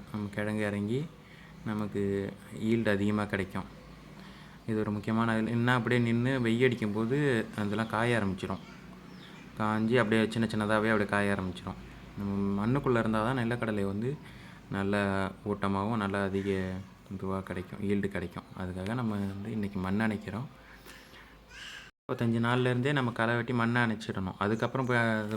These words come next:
களைலாம் வெட்டக்கூடாது. ஆனா கையால அள்ளி மண்ணை அணைக்கலாம். அதை டேமேஜ் பண்ணாத அளவுக்கு அந்த, அந்த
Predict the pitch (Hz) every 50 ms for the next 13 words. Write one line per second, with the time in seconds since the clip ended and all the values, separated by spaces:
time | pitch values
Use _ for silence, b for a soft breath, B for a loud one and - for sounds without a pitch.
0 | 104 - - 104 110 110 110 113 110 110 104 104 117 113 113 104 101 92 90 98
1 | 110 135 151 147 B B B B B B - 113 113 123 120 123 120 123 127 135
2 | 139 135 127 120 113 120 131 123 117 113 113 113 110 107 104 101 - 95 90 -
3 | - - - - - - 107 104 104 107 107 117 120 123 120 120 - 117 110 107
4 | 104 104 107 104 113 120 127 127 123 131 143 156 160 156 156 B B B B B
5 | B B B 110 107 107 101 104 104 104 104 101 101 104 101 98 98 - - -
6 | - - 101 104 101 101 98